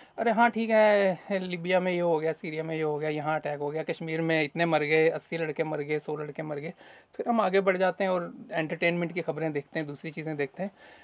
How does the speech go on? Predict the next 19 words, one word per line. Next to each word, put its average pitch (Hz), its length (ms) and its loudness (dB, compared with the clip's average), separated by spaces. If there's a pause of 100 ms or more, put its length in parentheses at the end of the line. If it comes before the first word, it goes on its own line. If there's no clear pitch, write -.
(100)
But 214 100 2
जब 185 280 4
तक 254 120 8
हमारे 254 280 6
साथ 262 160 8
खुद 262 280 0
नहीं 277 160 6
घटता 208 300 4
है 254 60 6
तब 226 280 2
तक 254 160 6
हम 240 160 4
उस 240 140 0
चीज़ 220 220 -2
से - 180 -2
कभी 220 180 0
जुड़ते 185 380 2
नहीं 147 180 -2
हैं। 123 100 -10